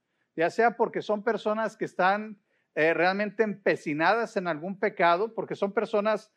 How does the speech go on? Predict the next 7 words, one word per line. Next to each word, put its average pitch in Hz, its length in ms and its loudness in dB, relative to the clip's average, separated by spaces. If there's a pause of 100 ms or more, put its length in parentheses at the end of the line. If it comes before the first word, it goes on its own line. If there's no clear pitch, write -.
(260)
que 180 80 4
abiertamente 220 880 2
rechazan 175 1040 0 (100)
la 160 220 0
palabra 180 360 4
de 170 100 0
Dios, 185 360 -4